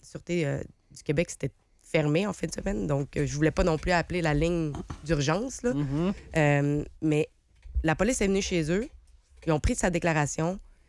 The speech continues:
Speaker 1: mais ils ont dit qu'elle allait pas investiguer sur le email.
Speaker 2: OK, c'est, on prend la déclaration et ça va être annoté, ça va être marqué qu'on a fait notre job, mais pas plus que ça.
Speaker 1: Ouais, mais je, moi, j'étais outrée. J'ai dit, « Voyons, voir qu'ils vont pas essayer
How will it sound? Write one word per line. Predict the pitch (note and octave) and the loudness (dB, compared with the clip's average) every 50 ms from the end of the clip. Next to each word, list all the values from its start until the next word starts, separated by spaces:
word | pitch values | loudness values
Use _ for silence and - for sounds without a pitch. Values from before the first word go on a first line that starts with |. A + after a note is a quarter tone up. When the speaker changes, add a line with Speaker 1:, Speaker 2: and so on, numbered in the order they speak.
| - - | -10 -2
Speaker 1:
mais | D3 D#3 | 0 2
ils | D#3+ | 2
ont | D#3+ | 2
dit | D3 D#3+ | 0 0
qu'elle | - F#3+ D3 | 0 0 0
allait | D3 | 0
pas | C#3 - G3+ | 0 0 0
investiguer | G3+ F#3+ F3+ F3 E3 C#3+ E3 D#3 - - - D#3+ F3+ F#3 | 2 2 2 2 0 0 -2 -2 -4 -6 -8 -4 -4 -4
sur | - - - - E3+ C#3+ | -4 -6 -6 -4 -2 0
le | D3 C#3+ C#3 | 0 2 2
email. | C3+ C3+ C3 C3 C3 - _ _ _ _ _ _ _ _ _ _ _ _ _ _ _ _ _ _ _ _ _ _ _ _ _ _ - D3 | 0 0 -2 -6 -8 -12 _ _ _ _ _ _ _ _ _ _ _ _ _ _ _ _ _ _ _ _ _ _ _ _ _ _ -2 -2
Speaker 2:
OK, | D#3 D#3 - D3+ C3 A#2 G#2+ - | -2 0 0 -2 -2 -4 -6 -4
c'est, | - B2+ B2 B2 A#2 | -2 -2 0 0 0
on | A#2 A#2+ B2 | 0 0 2
prend | A#2 - D#3 | 4 6 6
la | E3 D#3+ | 6 4
déclaration | D#3 D#3+ C3+ - D3 C3+ C3+ B2+ - D#3+ F#3 | 4 2 2 2 0 2 0 0 0 0 0
et | F#3+ E3 C3+ | 0 0 0
ça | - C#3 | 0 0
va | C#3 | 0
être | C#3+ - | 0 0
annoté, | D3+ C#3+ D3 C#3+ C3 - D#3 E3+ | 0 2 2 0 0 0 0 -2
ça | F3 - C#3+ | 0 0 0
va | C3+ | -2
être | C3+ - - | -2 -2 -2
marqué | C#3 C3 - - E3+ | -2 -2 0 0 0
qu'on | E3 D3 | 2 2
a | C#3 C3 | 0 0
fait | - D3 C#3+ - | 0 -2 -4 -2
notre | - C3 B2 A2 | 0 0 0 0
job, | G#2 A#2 C3+ D#3 D#3+ D#3 | 2 2 2 2 2 0
mais | C3+ A#2+ A#2 A2+ A2+ | -2 -2 0 -2 -2
pas | A2 - A#2+ | -2 -2 -6
plus | A#2 - B2+ - | -4 -4 -6 -6
que | - G#2+ | -4 -6
ça. | - - - - - - | -6 -6 -10 -12 -6 0
Speaker 1:
Ouais, | D#3+ F3+ - - - _ _ _ _ - | 0 0 0 0 -6 _ _ _ _ 0
mais | D#3 D3+ D3+ D3 | 2 2 2 2
je, | C3+ - - - | 0 -2 -8 -10
moi, | - C#3+ C#3+ D3+ E3 | -6 -2 0 2 2
j'étais | F3+ D#3+ D#3 - D#3 | 2 0 0 0 0
outrée. | C#3+ C3+ C3 - - A3 - F#4 - - | -2 -2 -4 -4 -6 -6 -6 -6 -10 -12
J'ai | D3+ C3+ | -12 -12
dit, « | A#2+ - C#3+ C3 | -10 -8 -6 -2
Voyons, | C3 C#3 - A3 A3+ F3 B2+ _ _ _ - - | 0 2 2 2 2 -2 -6 _ _ _ -20 -16
voir | - C3 C#3+ F3+ G#3+ A#3 - | -6 0 2 2 2 0 -2
qu'ils | - D3+ | -6 -4
vont | D3 C#3+ C3+ | -2 -2 0
pas | - F#3+ | 0 0
essayer | F#3+ E3 - D#3+ D#3+ F3+ G3 | 0 0 0 0 0 0 0